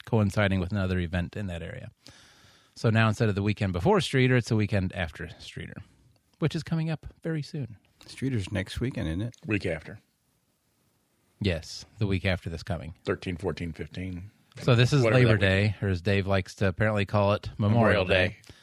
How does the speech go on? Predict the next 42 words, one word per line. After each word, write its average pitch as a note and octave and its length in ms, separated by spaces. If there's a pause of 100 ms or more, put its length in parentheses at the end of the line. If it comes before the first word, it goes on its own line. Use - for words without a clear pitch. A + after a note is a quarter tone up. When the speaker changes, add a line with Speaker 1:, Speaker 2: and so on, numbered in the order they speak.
(240)
Speaker 3:
Day. B2+ 40
Speaker 1:
Um, F#2+ 400
which C3+ 160
I G#3 120
don't E3 180
remember F2+ 340
that D#2+ 280
from G#2+ 160
last G2+ 260
year, C#3+ 120
but D#3 100
Dave D#3 180
said D3+ 160
he C#3 60
called C3+ 300
this B2 260
the A#2+ 120
wrong A2+ 300 (140)
day, F#2+ 280
so F2+ 360 (100)
we'll G#2 180 (180)
<laughs> - 180
say A2 160
that G#2 120
again. A2+ 280
I C#3 80
don't E3+ 120
remember B2+ 260
the A2+ 120
episode F#2 300
last E2 240
year, E2 100 (140)
but - 300 (1160)
yeah, G#2+ 180
so G#2 140
this C3+ 200
is C3+ 300
Labor B2+ 360
Day. B2 300
We'll G#2+ 380
have F2+ 360
the F#2 380